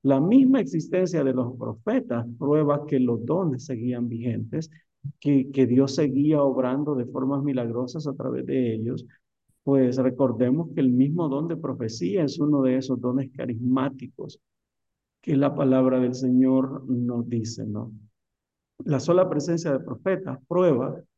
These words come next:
que los dones no habían cesado, que Dios no estaba callado y que el Espíritu Santo continuaba obrando en esa época. Tenemos experiencias extraordinarias como el caso de Daniel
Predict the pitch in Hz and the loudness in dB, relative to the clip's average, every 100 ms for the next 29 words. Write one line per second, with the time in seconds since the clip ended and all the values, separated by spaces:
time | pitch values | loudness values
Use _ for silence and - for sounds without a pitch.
0 | _ _ - 143 135 120 135 151 139 135 | _ _ 2 4 4 4 2 2 2 0
1 | 135 135 131 123 - 123 135 160 143 120 | 2 0 -2 -6 -4 -2 0 -2 -2 2
2 | 131 127 131 127 131 139 160 151 160 123 | 2 4 0 0 -2 -2 -4 -2 0 0
3 | 113 120 131 - _ _ _ 160 156 160 | 0 -2 -4 -12 _ _ _ 2 4 4
4 | 156 160 156 135 127 143 135 135 127 139 | 4 4 4 4 2 0 0 -2 -4 -2
5 | 131 147 135 127 117 120 123 123 113 120 | -2 -2 -2 -2 -2 -2 0 -2 -2 -4
6 | 202 180 135 127 131 127 131 - - 131 | -2 -2 -2 -4 -6 -8 -10 -14 -14 -16
7 | _ _ _ 139 139 143 139 139 139 135 | _ _ _ 2 4 6 4 2 2 2
8 | 135 143 135 135 127 120 117 117 131 135 | 2 -4 -2 -2 -2 -2 -2 -2 -2 -2
9 | 123 123 120 120 147 151 131 120 117 127 | -4 -6 -6 -6 -6 -2 -2 -2 -2 0
10 | 139 131 135 | 0 0 -2